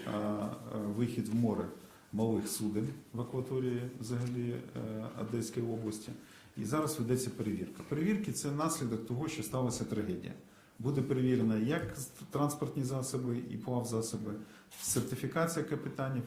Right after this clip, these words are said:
і наявність таких баз, які можуть випускати, е, е, такі суда. Тому органи місцевого самоврядування разом з Міністерством інфраструктури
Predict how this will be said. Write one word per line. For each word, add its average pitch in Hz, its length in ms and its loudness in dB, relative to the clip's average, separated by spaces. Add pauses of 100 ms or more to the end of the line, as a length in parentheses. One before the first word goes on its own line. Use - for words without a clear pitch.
і 160 120 0
наявність 135 580 4
таких 107 380 -2
баз, 131 260 0
які 107 240 0
можуть 113 400 4
випускати, 113 640 -2
е, - 560 -10
е, 101 540 0 (400)
такі 110 220 -2
суда. 95 340 -2
Тому 123 500 0
органи 127 280 2
місцевого 123 380 0
самоврядування 151 680 -2
разом 120 340 2
з 113 80 -2
Міністерством 120 520 -2
інфраструктури 135 640 -6